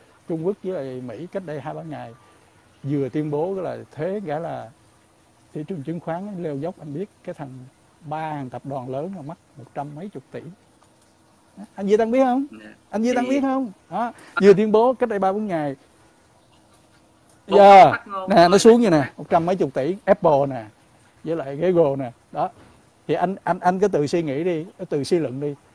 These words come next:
Speaker 1: Rồi bây giờ cái tiền tệ của Trung Quốc bây giờ, bây giờ nó, nó, nó thao túng tại Yến Mỹ, đúng không? Mình nói đi nói lại, bây giờ đất nước Mỹ là đất nước thiếu nợ Trung Quốc mười một ngàn tỷ đô la là cái vận mệnh,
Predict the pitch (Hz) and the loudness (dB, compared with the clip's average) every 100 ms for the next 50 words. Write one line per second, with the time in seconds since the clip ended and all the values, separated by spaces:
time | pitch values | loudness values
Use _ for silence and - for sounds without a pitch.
0 | _ _ _ _ 135 131 123 123 123 151 | _ _ _ _ -6 -4 -4 -4 -6 -4
1 | 147 127 147 160 165 143 147 120 147 170 | -4 -4 -4 2 2 2 -4 -6 -6 -6
2 | 156 147 196 165 151 135 117 104 _ _ | -6 -6 -8 -8 -8 -8 -10 -14 _ _
3 | - 175 156 139 147 165 185 185 175 175 | -6 -2 0 -2 -4 -6 -6 -6 -8 -10
4 | 185 185 - 156 147 160 220 226 _ - | -10 -12 -6 -6 -6 -10 -10 -16 _ -12
5 | 147 226 254 240 269 480 453 _ _ _ | -8 -4 -4 -2 -2 -2 -4 _ _ _
6 | _ _ _ _ _ 180 247 262 277 269 | _ _ _ _ _ -4 -4 -2 -4 -4
7 | - _ 175 180 185 226 196 202 202 135 | -10 _ -6 -2 0 2 2 2 0 -2
8 | 147 180 160 143 - - 240 220 262 - | -4 -4 -4 -6 -4 -2 0 0 -2 -4
9 | _ 190 160 143 226 156 165 185 226 - | _ -8 -6 -4 -4 -4 -6 -8 -6 0
10 | 269 190 151 170 202 - - 180 156 160 | 0 0 -8 -8 -10 -12 -16 -6 0 2
11 | 156 170 - 151 143 117 175 180 160 160 | 4 0 0 -6 -4 -4 -4 -2 -4 -6
12 | 143 - - _ _ 139 143 139 120 - | -10 -16 -20 _ _ -6 -2 0 -2 -6
13 | _ _ _ _ - - - _ _ _ | _ _ _ _ -20 -20 -20 _ _ _
14 | 190 190 139 139 110 139 | -6 -4 -6 -8 -8 -12